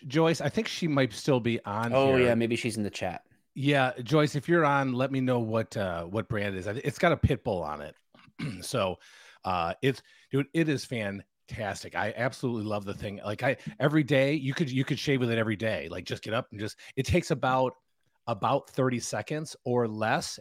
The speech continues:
Speaker 1: and
Speaker 2: What
Speaker 1: you
Speaker 2: about,
Speaker 1: are
Speaker 2: like,
Speaker 1: done.
Speaker 2: right behind the ears and stuff? That's usually, like, the
Speaker 1: N-,
Speaker 2: t-, the tough spot.
Speaker 1: usually not a problem. Usually not a
Speaker 2: Mm.
Speaker 1: problem at all. Um, but I do notice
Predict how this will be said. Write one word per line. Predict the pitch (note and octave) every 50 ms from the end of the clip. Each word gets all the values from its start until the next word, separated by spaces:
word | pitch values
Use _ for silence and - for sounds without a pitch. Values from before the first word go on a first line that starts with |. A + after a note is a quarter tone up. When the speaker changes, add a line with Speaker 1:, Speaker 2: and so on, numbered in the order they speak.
| - -
Speaker 1:
and | A2+ A2 A2
Speaker 2:
What | C3+ F3
Speaker 1:
you |
Speaker 2:
about, | F3 F#3 E3+ E3+
Speaker 1:
are | D#3+
Speaker 2:
like, | D#3 C#3
Speaker 1:
done. | A2 G2+ A2+
Speaker 2:
right | A#2+ B2 B2+ A#2
behind | B2+ B2 A2+ B2 B2 B2 A2+ A2
the | G#2+ D#2 G2
ears | G#2+ A2+ A2 - G#2+
and | F#2+ F#2
stuff? | - - F#2 -
That's | - A#2 A#2 -
usually, | D3 C3 A#2+ C3+ B2
like, | A#2+ A2+ -
the | - G#2+
Speaker 1:
N-, | G2+ C3 -
Speaker 2:
t-, | - A2
the | F#2+ G2+ F#2+
tough | - - A#2 G#2 -
spot. | - - G2 F2 - A#2+
Speaker 1:
usually | D3 D3+ E3+ - D#3+ F3 D#3
not | D3+ D3+ C#3+ C3+ C#3 C#3+
a | D3
problem. | C#3 - C#3+ B2+ A2+ G#2+ F#2 E2+ D#2 D2 - - - - _ _ _ _ _ _ _ _ _
Usually | - A#2 C3 C#3+ C#3 B2 C3 B2
not | A2+ A2 A2+ A2
a | G#2+
Speaker 2:
Mm. | F2+
Speaker 1:
problem | - - G#2+ G#2 G2 G2+ F#2+ F#2
at | F2
all. | F2 E2+ E2 D2+ D2 C#2+ - - - - - _ -
Um, | G#2+ G2+ F#2+ F#2 F#2 F#2 - - - _ _ -
but | D#3+ D#3 D3 C#3 - -
I | C#3+ C3+
do | G#2+ - F#3 G3+ A3+ A3+
notice | F#3+ E3 D#3 D3+ C#3+ D3+ D#3 C#3+ B2+ -